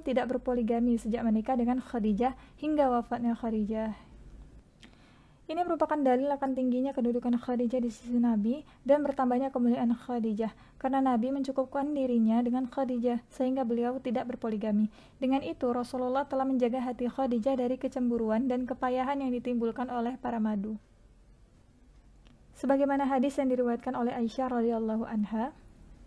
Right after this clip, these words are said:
"Abdullah bin Humaid menyampaikan kepada kami dari Abdul Razak yang mengabarkan dari Ma'mar, dari Az-Zuhri, dari Urwah, bahwa Aisyah berkata,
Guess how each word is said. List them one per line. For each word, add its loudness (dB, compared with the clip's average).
"Abdullah 0
bin 0
Humaid 4
menyampaikan -2
kepada -4
kami 2
dari 0
Abdul -4
Razak 0
yang -2
mengabarkan 2
dari 2
Ma'mar, 0
dari 4
Az-Zuhri, 0
dari 0
Urwah, -2
bahwa 2
Aisyah -2
berkata, -2